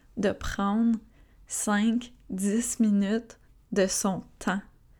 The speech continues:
de tout arrêter le reste, puis de juste lire,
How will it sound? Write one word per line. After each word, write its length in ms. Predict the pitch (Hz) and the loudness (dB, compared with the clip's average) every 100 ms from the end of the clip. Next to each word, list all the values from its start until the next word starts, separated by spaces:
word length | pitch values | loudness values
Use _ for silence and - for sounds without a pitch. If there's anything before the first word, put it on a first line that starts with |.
| - - - - - - _ _ | -20 -20 -20 -20 -20 -20 _ _
de 180 | - 185 | -4 -4
tout 320 | 202 - - | -4 -10 -2
arrêter 500 | 277 247 220 202 - | 0 0 -2 -2 -4
le 120 | 202 202 | -4 -6
reste, 500 | 226 233 277 - - - - _ - | -6 -6 -6 -12 -20 -20 -20 _ -6
puis 120 | 208 | -2
de 180 | 196 190 | -2 -2
juste 420 | 214 220 - - - - | -4 -6 -8 -14 -20 -10
lire, 460 | 185 190 226 208 | -6 -2 -2 -6